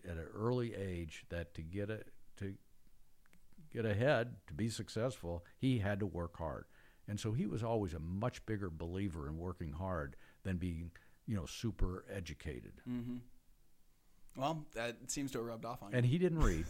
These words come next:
Speaker 2: <laughs>
Speaker 1: He really didn't read much.
Speaker 2: Hmm. That's interesting.
Speaker 1: But he had a great common sense.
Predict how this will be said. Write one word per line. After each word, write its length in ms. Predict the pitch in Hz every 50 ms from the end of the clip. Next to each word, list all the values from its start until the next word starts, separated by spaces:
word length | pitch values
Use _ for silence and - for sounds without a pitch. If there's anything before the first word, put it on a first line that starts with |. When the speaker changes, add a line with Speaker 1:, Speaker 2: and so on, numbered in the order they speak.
| - -
Speaker 2:
<laughs> 140 | - -
Speaker 1:
He 120 | - 139 190
really 260 | 160 165 175 160 143
didn't 200 | 120 123 117 104
read 220 | 92 87 85 80 71
much. 400 | 69 67 58 - - - - - -
Speaker 2:
Hmm. 120 | - 156 87 - - - - - - - - - - - - - - - - - - - - - -
That's 140 | 208 190 -
interesting. 480 | 202 175 131 113 113 - - 113 113 - - -
Speaker 1:
But 120 | - 131 131
he 120 | 151 156
had 200 | 139 160 165 170
a 40 | 151
great 480 | 113 - - - 127 160 175 175 - -
common 460 | - - 135 143 151 143 143 143 143
sense. 760 | - - - - - 120 127 110 92 - - - - -